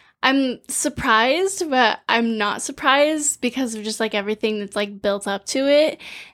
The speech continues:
She's like, "It's, it's really, like, crazy, but I'm happy for you. Like, it sounds like you had fun." <laughs> And I was just like, "Yeah, you're right, I did." And I just, I fucking love her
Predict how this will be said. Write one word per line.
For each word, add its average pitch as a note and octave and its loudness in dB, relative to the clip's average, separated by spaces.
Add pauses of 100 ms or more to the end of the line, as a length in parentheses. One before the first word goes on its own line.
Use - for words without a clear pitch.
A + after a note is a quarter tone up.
She's G#3+ -4
like, G#3+ 2
"It's, - 2
it's B3+ -2
really, C4 2
like, B3 0 (320)
crazy, D#4 0
but C4+ 0
I'm A#3 0 (240)
happy D4+ 2
for D4+ -2
you. C4 -2
Like, C#4 2
it D#4 -2
sounds D#4 2
like F#4+ 0
you F4 2
had D#4+ 2
fun." C#4 2
<laughs> - -4
And F#4+ 4 (140)
I D4+ 2
was G4+ 4
just D4 -10
like, E4+ 0 (640)
"Yeah, D4 4
you're D4 0
right, E4 0
I B3 -2
did." C#4+ 0
And G#3+ -4 (140)
I A#3+ 2
just, B3+ -2
I A#3+ 2
fucking A3 2
love G#3 2
her G#3+ 0